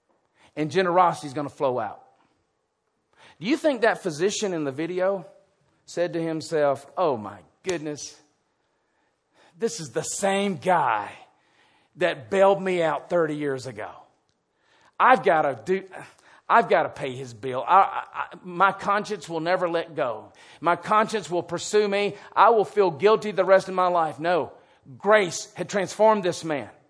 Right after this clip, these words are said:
He didn't think twice about it, okay? So when you truly experience grace, and what is grace? It's a gift that meets you at your point of need,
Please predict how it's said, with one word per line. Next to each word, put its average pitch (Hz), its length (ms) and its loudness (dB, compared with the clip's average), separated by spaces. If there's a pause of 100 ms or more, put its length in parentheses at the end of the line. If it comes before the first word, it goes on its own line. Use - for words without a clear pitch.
(640)
He 208 140 2
didn't 208 220 2
think 190 200 -2
twice 214 340 8
about 190 340 8
it, - 240 -8
okay? 180 460 2 (320)
So 220 160 6
when 190 240 2
you 311 420 6 (120)
truly 359 560 4
experience 285 720 0
grace, 208 880 2 (600)
and 147 100 -4
what 254 120 6
is 208 120 -6
grace? 262 420 2 (600)
It's 208 240 0
a 214 60 4
gift 143 800 0 (200)
that 208 260 2
meets 220 500 -4
you 165 500 -2
at 202 260 0
your 202 100 2
point 202 320 -2
of 139 120 -8
need, 175 500 -6